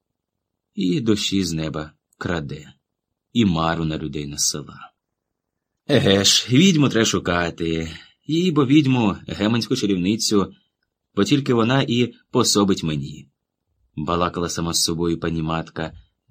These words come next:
відкладаючи книгу. То були малоросійські повісті,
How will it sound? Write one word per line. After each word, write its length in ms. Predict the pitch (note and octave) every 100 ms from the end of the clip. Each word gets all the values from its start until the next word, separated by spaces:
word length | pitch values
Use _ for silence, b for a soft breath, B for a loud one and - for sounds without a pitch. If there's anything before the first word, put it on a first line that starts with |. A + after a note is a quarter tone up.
| _ -
відкладаючи 640 | E2+ F2+ E2 E2+ E2 -
книгу. 500 | - D#2+ D2+ D2+ - _ _ _ _ _
То 120 | - F2+
були 480 | F2+ F2 E2+ D#2+ - _ _ _ _ _ _
малоросійські 920 | D#2+ F2+ E2 D#2+ - G#2 G#2 - F#2+
повісті, 760 | C#2 F#2+ G#2 E2 - - -